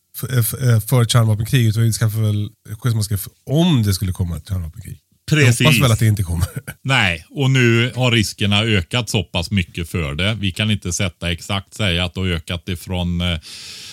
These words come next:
Speaker 2: noll komma noll en procent till, eh, sju procent eller tre, det vet ju inte vi.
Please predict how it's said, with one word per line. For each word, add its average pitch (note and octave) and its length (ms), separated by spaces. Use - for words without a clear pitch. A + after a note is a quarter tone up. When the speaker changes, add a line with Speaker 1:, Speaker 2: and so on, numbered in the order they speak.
Speaker 2:
noll G2+ 320
komma G2+ 280
noll F#2+ 340
en F2+ 260
procent F2+ 920
till, E2 520
eh, E2 60
sju G#2+ 320
procent - 800
eller F2 220
tre, A2+ 440
det - 160
vet A#2+ 260
ju C#3+ 40
inte A2 200
vi. E2 260